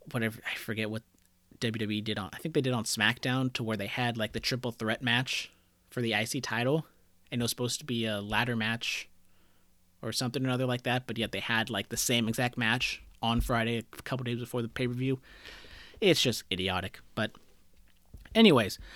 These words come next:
uh, can we please ease up on the bro stuff with Riddle?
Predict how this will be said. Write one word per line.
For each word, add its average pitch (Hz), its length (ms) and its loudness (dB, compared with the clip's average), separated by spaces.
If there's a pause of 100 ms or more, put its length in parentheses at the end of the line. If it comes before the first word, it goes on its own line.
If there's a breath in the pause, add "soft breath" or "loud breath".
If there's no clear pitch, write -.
(200 loud breath)
uh, 117 220 6
can - 180 6
we 233 80 12
please 226 640 6 (140)
ease 196 260 6
up 190 240 8
on 160 160 6
the 170 80 8
bro 156 220 8
stuff 143 320 4
with 139 140 -4
Riddle? 123 300 4